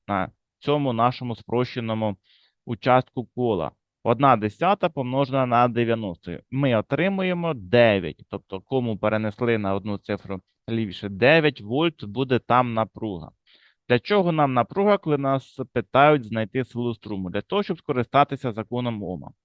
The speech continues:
Так, Р три, е, третій, е, четвертий, п'ятий, шостий з'єднані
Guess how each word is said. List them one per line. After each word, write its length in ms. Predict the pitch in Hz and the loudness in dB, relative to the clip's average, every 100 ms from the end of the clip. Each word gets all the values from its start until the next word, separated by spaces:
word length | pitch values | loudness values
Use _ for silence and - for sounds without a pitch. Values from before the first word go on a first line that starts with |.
| _ _ _ _ | _ _ _ _
Так, 220 | 120 101 - 117 | 2 2 2 4
Р 220 | 185 202 - | 6 4 0
три, 440 | 131 131 135 127 - _ | 2 4 2 0 -8 _
е, 120 | 113 117 | -4 -2
третій, 680 | - 135 135 - 131 117 - | 2 2 2 0 -4 -6 -8
е, 200 | 120 120 | -2 0
четвертий, 540 | 120 139 143 151 135 123 | 0 -2 2 2 2 -2
п'ятий, 400 | - 104 - 98 | 0 -2 -2 -10
шостий 520 | - 180 185 190 143 | -6 -6 -2 0 0
з'єднані 800 | 104 104 104 127 160 156 147 139 | -2 -8 -2 0 0 0 -2 -2